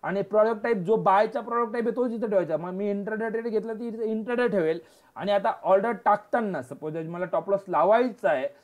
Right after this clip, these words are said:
तर टॉप loss लावताना मी त्याला limit पण लावू शकतो आणि एसएल limit पण लावू शकतो, माझी मर्जी, काही problem नाही. सपोज मी limit पण लावतोय suppose, तर पंधरा सातशे मला फक्त एकच price इथं mention करायची आहे,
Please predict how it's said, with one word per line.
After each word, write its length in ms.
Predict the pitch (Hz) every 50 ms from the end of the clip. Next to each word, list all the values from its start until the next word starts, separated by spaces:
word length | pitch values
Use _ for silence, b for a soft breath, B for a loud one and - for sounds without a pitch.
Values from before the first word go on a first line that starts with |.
| b b -
तर 60 | 175
टॉप 280 | 190 - - 185 185 220
loss 140 | 220 214 220
लावताना 340 | 226 220 220 214 226 226 226
मी 80 | 226 233
त्याला 200 | 208 226 233 233
limit 500 | 220 202 185 180 190 190 220 240 220 226
पण 120 | 208 240 233
लावू 200 | 233 233 233 233
शकतो 340 | - 233 214 - _ 240
आणि 160 | 233 247 247 233
एसएल 220 | 220 226 247 226
limit 280 | 220 220 214 220 214 185
पण 100 | 208 208
लावू 140 | 202 196 185
शकतो, 200 | 190 170 151 165
माझी 280 | 175 175 175 165 185
मर्जी, 280 | 190 175 170 147 139 147
काही 180 | 143 165 180 170
problem 320 | 170 170 147 147 143 139
नाही. 120 | 139 139
सपोज 480 | 139 _ _ _ _ _ - 185 202 202
मी 180 | 208 220 208 190
limit 280 | 196 196 220 220 220 220
पण 120 | 240 233
लावतोय 340 | 233 226 233 226 226 233 226
suppose, 300 | - 233 202 208 214 190
तर 260 | 202 190 190 190 208
पंधरा 340 | 196 - 214 202 208 220 220
सातशे 320 | 208 214 190 190 - - 220
मला 180 | 214 220 220 190
फक्त 180 | 214 196 190 -
एकच 340 | 214 214 208 - 254 240 214
price 240 | 240 226 226 233 220
इथं 220 | 226 202 240 226
mention 360 | 214 214 208 185 233 220 214
करायची 440 | 202 202 190 180 185 175 - 180 165
आहे, 80 | 165